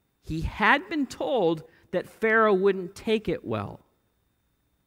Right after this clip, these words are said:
He had enough to go on, even though he had forgotten the Lord's word,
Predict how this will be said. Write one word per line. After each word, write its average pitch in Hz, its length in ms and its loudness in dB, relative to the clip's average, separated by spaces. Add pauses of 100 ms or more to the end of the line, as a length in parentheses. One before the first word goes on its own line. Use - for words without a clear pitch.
(1300)
He 214 160 2
had 208 180 6
enough 202 400 2
to 277 100 -4
go 262 320 4
on, 160 480 4
even 262 280 0
though 247 160 2
he 220 280 0 (320)
had 190 520 4 (420)
forgotten 190 760 4
the 190 100 2
Lord's 170 420 2
word, 135 520 -2